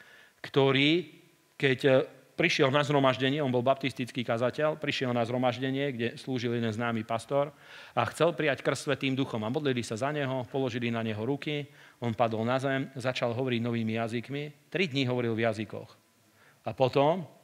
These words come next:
vedel celú Bibliu od začiatku do konca. Ale to je iné, Boh to do neho vložil.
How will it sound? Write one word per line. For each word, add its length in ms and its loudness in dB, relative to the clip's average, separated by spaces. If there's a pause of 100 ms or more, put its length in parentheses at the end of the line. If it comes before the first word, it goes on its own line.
(180)
vedel 400 4
celú 240 0
Bibliu 320 2
od 80 -4
začiatku 400 -4
do 160 -2
konca. 320 -10 (800)
Ale 160 2
to 160 4
je 160 0
iné, 240 2
Boh 160 2
to 160 -2
do 80 0
neho 160 2
vložil. 400 -2